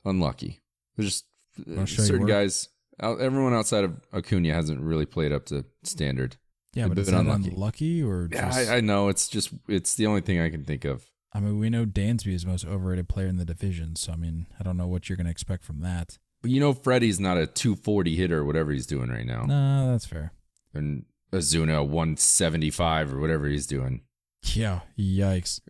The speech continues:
Speaker 1: Get that rolling.
Speaker 2: Yeah, we need to get him rolling again so I can start promoting his shirt a little bit more. Um, let's see.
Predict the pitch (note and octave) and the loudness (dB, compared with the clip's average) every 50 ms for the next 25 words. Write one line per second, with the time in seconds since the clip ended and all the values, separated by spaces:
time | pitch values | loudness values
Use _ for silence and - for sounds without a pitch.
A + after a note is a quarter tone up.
0 | _ _ _ _ _ - D#2 D#2+ D#2 - E2 D#2 D2 - C2 C2+ C2 C2+ C2 B1+ | _ _ _ _ _ -6 -6 -4 -2 0 0 0 0 0 -2 -2 -2 -2 -2 -4
1 | B1+ - _ _ _ _ _ _ _ - A2 G2 F#2 F#2 G#2+ C3 D#3+ D#3+ B2 G#2+ | -4 -8 _ _ _ _ _ _ _ -4 -2 -2 0 0 0 0 0 0 0 -2
2 | G2+ A2 G#2 G2+ F#2+ G2 G#2+ A2 G#2+ G2 F2+ F2 F2 F2 F2 F2 F2 F2 F2+ F2+ | 0 0 0 0 0 0 0 2 2 0 0 0 -2 -2 -2 -4 -2 -2 -2 -4
3 | F2 - - F#2 F2+ F2+ F2 - - F#2+ F#2 - - _ _ _ _ _ _ - | -4 -4 -4 -4 -2 -2 -4 -2 -4 -4 -6 -6 -12 _ _ _ _ _ _ -8
4 | - - F#2+ F#2 F2+ F#2+ D#2 E2+ E2+ D#2+ - - G#2 G2 F2+ E2+ E2+ E2+ E2 E2+ | -6 -4 0 0 0 0 -2 -4 -6 -6 -6 -6 -4 -4 -4 -4 -4 -4 -4 -4
5 | E2 A#1+ D2+ E2+ E2+ E2+ E2+ - _ _ _ _ _ _ _ - A2+ A2+ A#2 A#2 | -6 -6 -4 -4 -4 -4 -6 -8 _ _ _ _ _ _ _ 2 4 6 6 8
6 | A#2 A#2 A2+ A2+ A2+ A2 G#2+ G#2+ G#2+ - _ _ _ _ _ _ - B2 B2+ A#2 | 8 8 8 8 6 6 6 4 2 0 _ _ _ _ _ _ -6 -4 -4 -2
7 | - - - B2 A#2 A2 G#2 G2+ G2 F#2+ F#2 F#2 F2+ - | 0 0 0 0 0 0 0 0 0 0 0 -2 -2 -4